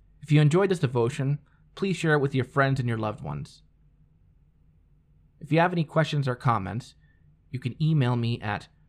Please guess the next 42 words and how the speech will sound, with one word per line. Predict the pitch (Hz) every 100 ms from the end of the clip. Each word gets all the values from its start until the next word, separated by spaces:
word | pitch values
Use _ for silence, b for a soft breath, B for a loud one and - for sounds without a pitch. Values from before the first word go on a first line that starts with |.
| _ -
pause | 143 151 -
to |
consider | 147 147 147
podcast | 147 131 107 - 117 101 113 - _ _ -
at | - -
gmail | 131 120 123 123
dot | 120 120 -
com. | 80 73 - - _ _ _ _ _ _
You | 151
can | 123
also | 120 135 135
follow | - 143 143
me | 139 131 131
on | 113 110 107 -
my | 95 107 110 b -
Facebook | 156 156 - 170 - -
and | 123 123 -
Instagram | 147 - 123 107 98
pages | - 98 98 101
for | 101
Pause | - 101 104
to | - -
Consider. | 104 - 76 50 - _ _ _ _ _ _ -
And | 147
if | 151
you | 170
haven't | 233 208 143
done | 143 139
so, | 127 107 95
I |
hope | 110 139 135
you |
take | 131 147
some | - 123
time | - 127 120
to | 117 120 - b b b
leave | 135 202 208
a |
review | 196 175 131 170 165
and | 143
a |
comment | 131 151 151 131 101 113